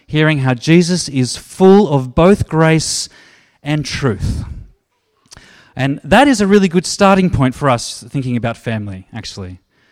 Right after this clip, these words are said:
That Jesus is full of both grace and truth. Um, no matter what your past,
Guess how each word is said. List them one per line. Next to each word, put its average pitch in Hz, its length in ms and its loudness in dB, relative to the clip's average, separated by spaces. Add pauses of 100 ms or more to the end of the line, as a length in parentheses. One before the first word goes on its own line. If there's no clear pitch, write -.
(160)
That 117 120 -10
Jesus 135 400 -4
is 120 120 -12
full 180 260 0
of 143 160 -2
both 196 340 4
grace 151 580 0 (280)
and 131 180 0
truth. - 600 -12 (640)
Um, 113 240 -6
no 151 140 0
matter 156 240 2
what 180 200 -2
your 214 180 -4
past, - 840 -8